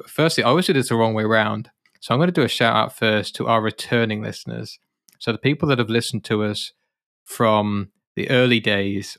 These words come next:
all the way to now, as we're getting near the end of the season, I just wanna say thank you to every single one of you that's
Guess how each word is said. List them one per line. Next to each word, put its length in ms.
all 220
the 60
way 180
to 140
now, 460
as 120
we're 60
getting 240
near 100
the 100
end 120
of 80
the 80
season, 580
I 100
just 180
wanna 140
say 220
thank 320
you 120
to 160
every 240
single 260
one 180
of 140
you 120
that's 340